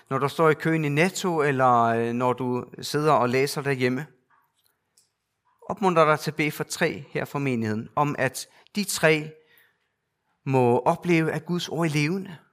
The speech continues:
At de må opleve, at Guds ord er virksomt. At det må få en, en, øh, forandrende effekt ind i de tre menneskers liv, som du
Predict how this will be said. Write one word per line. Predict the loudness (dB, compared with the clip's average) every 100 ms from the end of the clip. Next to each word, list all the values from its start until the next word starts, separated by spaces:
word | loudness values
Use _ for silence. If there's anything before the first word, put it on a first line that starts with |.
| _ _
At | -8
de | -8
må | -6
opleve, | -8 -4 -2 0
at | -2
Guds | -6 -8 -4
ord | -4
er | -4
virksomt. | -6 -8 -10 -14 -16 -10
At | -8 -4
det | -4
må | -4
få | -4 0
en, | 0 0 -6 -14 -20 -20 -20 _
en, | -6 -2 0
øh, | 2 2 2 2 0 -2 -6 -10 _ _ -16
forandrende | -2 2 2 0 -2 -2 -4 -10 _ _ _ _ _ _ -14
effekt | -4 -4 -4 -6
ind | -4 -4
i |
de | -8 -8 -10 -12 -8
tre | -4 -2
menneskers | -2 -6 -10 -8
liv, | -10
som | -8 -10
du | -8 -8